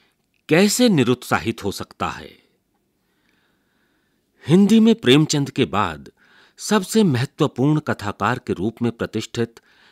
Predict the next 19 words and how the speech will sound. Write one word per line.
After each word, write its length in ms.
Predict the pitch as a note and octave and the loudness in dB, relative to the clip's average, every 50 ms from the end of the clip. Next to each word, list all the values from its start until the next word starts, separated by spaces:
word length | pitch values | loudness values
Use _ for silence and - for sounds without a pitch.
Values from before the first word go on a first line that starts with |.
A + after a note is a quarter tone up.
| _ _ - D#2 | _ _ -18 -18
जैनेंद्र 580 | D2+ D2 D2+ B2+ C3 C3+ D#3+ F3+ F#3 F3 D#3 | -14 -6 -2 0 2 2 2 2 0 0 -4
कुमार 400 | - - G#2 F#2+ G2 G2+ G#2 A2 | -6 -6 -6 -4 -2 -2 -4 -4
का 160 | - - G#2 | -4 -4 -4
अवदान 720 | G2+ - - F#2 F2 D2+ C#2+ F#2 G#2+ A2+ F2+ D2 C2+ B1 - _ _ _ _ _ _ _ _ - | -4 -4 -6 -10 -12 -8 -6 -4 -4 -4 -6 -8 -12 -16 -20 _ _ _ _ _ _ _ _ -20
बहुत 520 | G2+ F#2+ D#3+ E3+ E3 F3 G3+ G#3+ G3+ - | -12 -6 -4 -2 0 0 0 0 -2 -4
व्यापक 640 | A2+ D#2 D#2 G#2 G#2+ A#2+ - - C3+ C3 - - - _ _ _ _ _ _ - | -6 -8 -4 -4 -4 -4 -2 -4 -6 -6 -6 -8 -20 _ _ _ _ _ _ -8
और 340 | A2+ G#2 G#2 F#2 F2 E2 - _ _ _ _ _ - | -6 -4 -4 -4 -4 -8 -10 _ _ _ _ _ -20
वैविध्यपूर्ण 920 | D2+ C#2+ D#2+ G#2 G2 E2+ B2 C3 A2+ G2+ B2 C3+ C3 - G2 F2+ E2+ D#2+ | -12 -8 -6 -4 -2 -2 -2 -4 -4 -4 -6 -6 -4 -2 -4 -4 -4 -4
है। 340 | - - - C#2+ B1+ - _ _ _ _ _ _ _ _ _ _ _ _ _ _ _ _ - | -8 -12 -14 -14 -14 -16 _ _ _ _ _ _ _ _ _ _ _ _ _ _ _ _ -8
अपने 360 | C#3+ D3+ - - F3+ F#3+ F#3+ | -8 -6 -4 -2 0 0 0
उपन्यासों 840 | - - A#2+ - G#2+ F2 F2 F2 E2+ E2+ E2+ - - - F2+ F#2 C3 E3 _ _ _ _ _ _ _ _ | 0 -2 -4 -4 -4 -4 -4 -4 -6 -6 -8 -10 -10 -10 -10 -10 -10 -12 _ _ _ _ _ _ _ _
और 260 | - C#3 D#3 D#3 - - | -6 -4 -4 -6 -6 -8
कहानियों 400 | C#3+ G#2 - E3 F3+ F#3+ G3 G3 | -8 -6 -4 -2 0 2 2 2
के 160 | F#3 - D#3 | 0 -2 -4
माध्यम 440 | G2+ E2+ E2+ F2+ E2 - - C#3 D3+ | -4 -4 -4 -6 -6 -4 -4 -4 -4
से 280 | C#3 - - C#2 A#1 - _ _ _ _ _ _ - _ _ _ _ - | -4 -6 -8 -10 -10 -12 _ _ _ _ _ _ -20 _ _ _ _ -2
उन्होंने 360 | D#3 E3+ F3+ F#3+ G3+ G3+ F#3 | 0 2 4 4 4 4 2
हिंदी 420 | C#3 G#2 G2+ G2+ A2 B2 C#3+ F#3 | 2 0 0 0 0 2 2 2
में 260 | F#3+ C3+ F2+ D2 - | 2 0 0 -2 -6